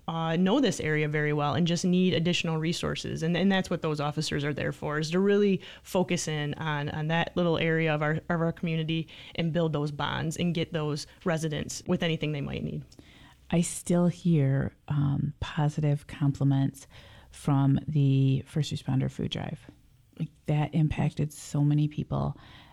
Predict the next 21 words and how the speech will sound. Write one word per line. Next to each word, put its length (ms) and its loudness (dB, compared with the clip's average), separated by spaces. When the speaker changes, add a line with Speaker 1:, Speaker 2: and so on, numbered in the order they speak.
Speaker 2:
And 420 4
so, 240 2
like 260 2
you 80 0
said, 280 0
not, 240 2
you're 160 4
just 180 0
not 160 4
out 220 2
there 240 2
and 100 4
answering 340 2
questions 520 2
and 120 4
engaging 520 2
and 240 0
picking 260 0
up 100 0
trash, 360 -4
but 220 -4